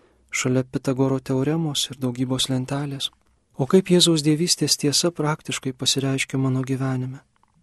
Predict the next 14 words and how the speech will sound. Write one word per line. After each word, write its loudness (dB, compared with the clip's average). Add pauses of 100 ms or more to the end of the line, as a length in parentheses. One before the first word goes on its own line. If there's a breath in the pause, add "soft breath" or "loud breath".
(340)
Ar 6
ji 6
matosi, 4
kai -2
nekalbu? -4 (600)
Pats 0
žvelgdamas 2 (560 soft breath)
į 2
savo 4
pragyventą 2
dieną 2 (300 soft breath)
iš -4
dienotvarkės 0
punktų, 0